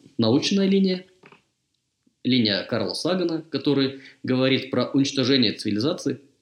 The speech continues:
и который говорит, что научный подход истинный. А, есть, э, линия индейцев, некая метафора индейцев как, э, экология,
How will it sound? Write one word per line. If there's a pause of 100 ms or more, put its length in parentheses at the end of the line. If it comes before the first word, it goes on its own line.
(500)
и
который
говорит,
что
научный
подход
истинный. (1700)
А, (200)
есть,
э, (540)
линия
индейцев, (1200)
некая
метафора
индейцев
как,
э,
экология,